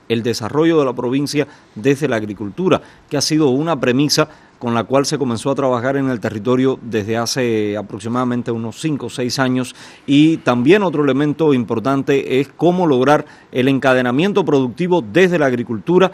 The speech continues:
para desarrollar la provincia y desarrollar el país. Desde su perspectiva, ¿cómo ha sido este,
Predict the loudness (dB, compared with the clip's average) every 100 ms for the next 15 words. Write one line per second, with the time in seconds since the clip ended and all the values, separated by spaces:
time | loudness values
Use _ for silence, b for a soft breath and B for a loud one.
0 | B B _ 4 4 4 2 2 2 2
1 | 2 4 4 2 2 0 0 0 0 0
2 | 0 -2 -4 -2 0 0 0 0 0 0
3 | -6 B B -8 -4 2 2 4 0 0
4 | -2 0 -2 -2 -2 2 4 4 B B
5 | _ 0 2 4 2 0 2 4 4 2
6 | -8 -2 0 0 0 2 4 4 4 2
7 | 2 0 -2 -2 -4 -4 -6 -8 -10 -12